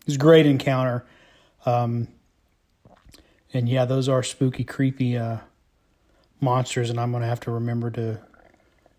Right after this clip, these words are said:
put some in my next, uh, Underdark scenario that I, that I run as a D M. <laughs> Um, so, uh, thanks again for the calls, Carl. I,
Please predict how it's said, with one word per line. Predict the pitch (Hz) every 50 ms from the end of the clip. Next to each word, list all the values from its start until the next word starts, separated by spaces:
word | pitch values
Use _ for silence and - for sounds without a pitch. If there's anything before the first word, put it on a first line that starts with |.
| _ -
put | - - -
some | - - 147 135 127 131
in | 127 127
my | 120 120 120
next, | 120 117 117 117 117 - - - -
uh, | 117 113 113 113 - - - _ _ _ _ _ _ _ _ _ _ _ _ - _ _ _ -
Underdark | 151 131 131 127 120 127 123 123 135 - - - - - _ _ _ _ _ _ _ _ _ _ _ _
scenario | - - - 143 131 131 131 131 127 120 120 120 120
that | 120 117
I, | 117 120 131
that | 123 123 117
I | 117 120
run | 120 120 123 123 120
as | 117 117
a | 117
D | 113 120 120 117 117
M. | 117 117 117 113 - - - _ _ - - - -
<laughs> | 180 - - - 302 - - - 302 - - - - - - - - - - _ - - - - - - - - - - - _ _ _ -
Um, | - 117 113 113 110 107 - _ _ _ - - - _ _ _ _ _ _ _
so, | - - - 131 120 117 117
uh, | 117 113 113 117 123 147
thanks | - - - 151 143 139 123 123
again | 123 123 127 123
for | 117 120
the | 117 113
calls, | - - 131 123 120 120 120 123 120 117 -
Carl. | - - - - 131 131 127 127 131 135 127
I, | 117 113